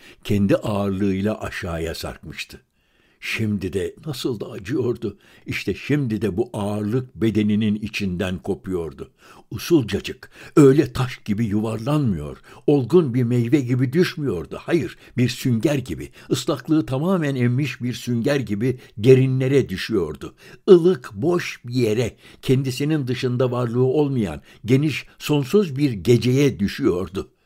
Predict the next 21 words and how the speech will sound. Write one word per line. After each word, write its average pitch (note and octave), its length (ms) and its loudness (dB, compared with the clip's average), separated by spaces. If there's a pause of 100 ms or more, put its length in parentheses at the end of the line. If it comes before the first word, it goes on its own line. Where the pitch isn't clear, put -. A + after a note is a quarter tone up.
(500)
Ve G#2 160 -6
daha G#2 300 -8
biraz A#2+ 500 -2
önce F2+ 420 -6 (240)
sıcak, G#2+ 540 -2 (240)
hayat A#2+ 400 -2
dolu A#2 220 2
yüreğinin A2 540 2
olduğu A2+ 420 0
yere A2+ 360 -2 (300)
korkunç B2 720 0
bir G2+ 240 0
sessizlik F2 960 -6
çöktü. - 480 -12 (520)
Olağanüstü A2 760 2
ve F#2 120 0
soğuk, - 920 0
boş A#2 520 -2
bir A2 200 -4 (100)
çukur B2 380 -2
açılmıştı. G2+ 760 -8